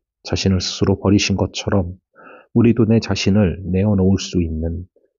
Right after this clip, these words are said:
또 그런 귀한 은혜를 허락하시고, 우리 주님을 묵상하며 걸어가는 그런 오늘 하루 되게 하여 주시옵소서.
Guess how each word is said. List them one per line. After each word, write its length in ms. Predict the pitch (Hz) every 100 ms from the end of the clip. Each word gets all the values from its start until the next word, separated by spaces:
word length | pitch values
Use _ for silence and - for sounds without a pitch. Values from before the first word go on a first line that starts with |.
| -
또 160 | 90
그런 300 | - 92 92
귀한 260 | - 104 101
은혜를 280 | 107 113 107
허락하시고, 760 | 92 - - - - - - _ _ _ _
우리 140 | - 110
주님을 560 | - 110 117 107 80
묵상하며 640 | - 95 - 110 98 101 98
걸어가는 560 | 90 82 82 80 80 92
그런 240 | - 95 90
오늘 340 | 92 95 101
하루 180 | 90 101
되게 180 | 82 87
하여 220 | 78 92
주시옵소서. 840 | 92 85 - 78 - - - 85